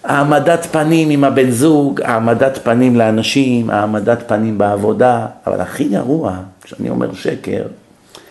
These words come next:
עיקר מה שאני מתכוון זה שאתה כל כולך שקרן נגד השם. אתה חי בשקר, אתה חי בהכחשה,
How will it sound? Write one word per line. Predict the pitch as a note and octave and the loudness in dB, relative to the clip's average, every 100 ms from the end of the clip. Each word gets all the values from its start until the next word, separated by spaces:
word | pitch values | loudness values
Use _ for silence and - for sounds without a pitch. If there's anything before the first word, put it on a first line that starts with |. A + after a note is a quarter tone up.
| - _ _ _ | -20 _ _ _
עיקר | A2+ G2 D3+ D#3 | -8 -4 0 2
מה | C#3+ C#3 | 2 0
שאני | C#3 B2+ | 0 0
מתכוון | A#2 - G#2+ C3 C#3+ | -2 -2 0 0 0
זה | C#3+ C#3 | 0 -2
שאתה | - G2+ A2 | -4 -4 -8
כל | - C#3+ D#3+ | -4 -4 -4
כולך | - C3 - - D3 | -4 -6 -8 -6 -6
שקרן | C#3+ - A#2 - A2+ B2 C3+ B2+ | -6 -6 -8 -4 -2 0 0 0
נגד | C#3 C#3+ C3+ | 0 -2 -4
השם. | C3 E3+ B3+ - - _ _ _ _ _ _ - | -6 -8 -10 -14 -18 _ _ _ _ _ _ -14
אתה | - | -8
חי | - E3 | -2 -2
בשקר, | D#3+ - - - - - _ _ | -2 -8 -8 -10 -14 -18 _ _
אתה | - | -6
חי | - B2 A2 | -2 -2 0
בהכחשה, | G2+ - A2 - C3+ | -4 -4 -6 -2 -2